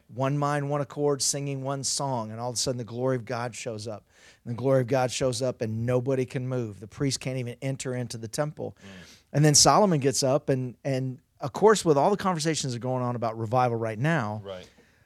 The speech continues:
Speaker 1: you have the watchdogs, right? We're gonna be on the wall, and we're gonna watch to make sure this is of God. And then you
Speaker 2: Mm.
Speaker 1: got the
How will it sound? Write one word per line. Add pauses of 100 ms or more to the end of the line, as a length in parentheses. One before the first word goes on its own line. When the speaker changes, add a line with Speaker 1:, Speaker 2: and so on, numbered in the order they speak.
(340)
Speaker 1:
you
have
the
watchdogs, (580)
right? (600)
We're
gonna
be
on
the
wall,
and
we're
gonna
watch
to
make
sure
this
is
of
God.
And
then
you
Speaker 2:
Mm.
Speaker 1:
got
the